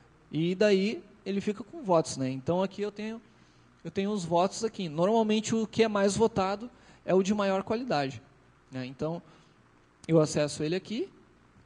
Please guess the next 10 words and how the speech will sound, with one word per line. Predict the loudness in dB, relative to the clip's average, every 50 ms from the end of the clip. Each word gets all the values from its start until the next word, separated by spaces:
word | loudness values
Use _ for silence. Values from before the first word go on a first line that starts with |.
| _ _ _ _ _ _ -20 -14 _ -4
eu | -2 0
tenho | 0 0 0 0
os | -2 -2
paco-, | -2 -2 -2 0 2 0
eu | 2 0 -2 -4 -6
tenho | -4 -4 -4 -4 -2
os | -2
detalhes | 0 -2 0 2 2 0 2 0 -2 -2 -2
dele, | -2 -2 -2 -2 -2
né? | -4 -6 -6 -6